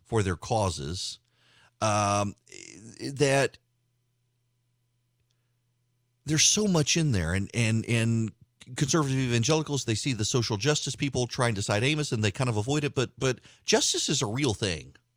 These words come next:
And justice is something that, that all of us should pursue. Justice is not partisan. Justice is blind. Justice is,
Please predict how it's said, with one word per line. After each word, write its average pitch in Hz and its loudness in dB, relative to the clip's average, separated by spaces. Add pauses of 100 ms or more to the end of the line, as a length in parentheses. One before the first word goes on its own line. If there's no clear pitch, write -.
(1600)
And 156 4
justice 240 2
is 170 0
something 151 0
that, 117 2
that 117 4
all 123 2
of 104 0
us 104 4
should - -2
pursue. - -4 (1120)
Justice 135 0
is 131 -2
not 135 0
partisan. 107 -2
Justice 104 -2
is 110 -4
blind. 90 -2 (400)
Justice 113 0
is, 101 -2